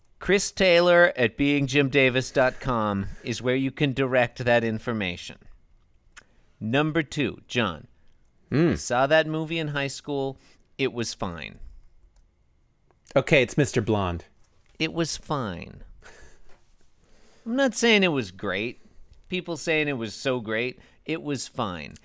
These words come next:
Speaker 2: I
Speaker 1: And
Speaker 2: think it's
Speaker 1: someone
Speaker 2: his,
Speaker 1: at
Speaker 2: I
Speaker 1: one,
Speaker 2: think it's
Speaker 1: someone at some point explained to me why it was called Reservoir Dogs, and I honestly do not remember.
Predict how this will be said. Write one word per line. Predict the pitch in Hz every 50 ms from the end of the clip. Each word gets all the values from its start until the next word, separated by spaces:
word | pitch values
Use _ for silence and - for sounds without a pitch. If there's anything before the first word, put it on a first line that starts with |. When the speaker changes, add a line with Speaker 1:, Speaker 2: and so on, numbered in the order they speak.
| - -
Speaker 2:
I | 170 208
Speaker 1:
And | 277
Speaker 2:
think | - - -
it's | 269 196
Speaker 1:
someone | 214 - - 240 233 220
Speaker 2:
his, | 190 147
Speaker 1:
at | 127
Speaker 2:
I | 147 156
Speaker 1:
one, | 160 170
Speaker 2:
think | 240 202 202
it's | 160 -
Speaker 1:
someone | 170 160 165 180 185 196 214 226 247 233 - - - - - -
at | 120 110 -
some | - - 196 220 208
point | - 190 185 175 180 - -
explained | - 113 - - - - - 190 202 208 196 -
to | 185
me | 185 180 170 147
why | 117 - 127 156 202
it | 240 226 175
was | 170 156 -
called | - - 175 175 175 160
Reservoir | 170 175 175 165 - 165 156 175 170 170
Dogs, | 160 175 170 175 175 175 165 - - - 139
and | 120 107
I | 92 - -
honestly | 143 147 151 151 156 143 - - 156 147 135
do | 117 - 120 123
not | 120 120 117 117 117 120
remember. | 113 110 104 101 95 90 87 - - -